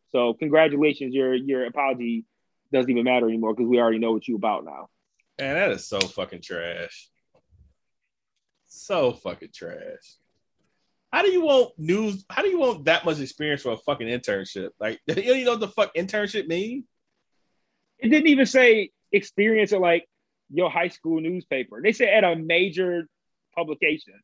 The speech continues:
Speaker 1: Like, if I have experience at a major publication,
Speaker 2: Why
Speaker 1: what
Speaker 2: the
Speaker 1: I
Speaker 2: f-
Speaker 1: need your internship for? <laughs> Like, I, I just apply to your shit directly, nigga.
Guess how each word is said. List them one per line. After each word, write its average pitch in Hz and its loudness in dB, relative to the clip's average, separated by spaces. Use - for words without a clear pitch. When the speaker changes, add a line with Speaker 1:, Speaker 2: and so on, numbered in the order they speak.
Speaker 1:
Like, 165 0
if 202 2
I 294 6
have 302 4
experience 254 -2
at 247 2
a 214 0
major 214 -2
publication, 214 -2
Speaker 2:
Why 165 -2
Speaker 1:
what 254 4
Speaker 2:
the 277 2
Speaker 1:
I 285 0
Speaker 2:
f- 262 -4
Speaker 1:
need 247 -2
your 233 -2
internship 208 -4
for? 120 -4
<laughs> 226 -4
Like, 320 0
I, 196 -4
I 226 -2
just 254 -6
apply 220 -4
to 220 -4
your 220 -2
shit 208 -12
directly, 175 -2
nigga. 190 -2